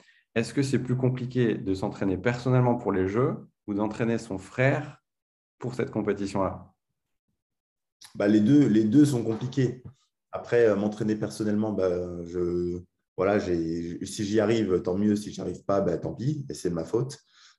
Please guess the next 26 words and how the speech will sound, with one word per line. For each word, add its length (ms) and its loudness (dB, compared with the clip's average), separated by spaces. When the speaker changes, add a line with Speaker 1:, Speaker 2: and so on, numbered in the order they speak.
Speaker 2:
Euh, 160 2
le 120 0
fait 240 0
que 100 0
mon 180 -2
frère 400 -2
y 120 2
arrive 260 0
ou 80 -4
y 80 0
arrive 240 -6
pas, 140 -2
pour 120 -6
le 60 -8
coup, 100 -6
c'est 140 -4
aussi 160 -2
de 80 2
ma 100 2
faute. 360 -4
Donc, 240 -6
euh, 120 2
j'avais 220 2
cette 200 -6
pression 260 -2
supplémentaire 680 -2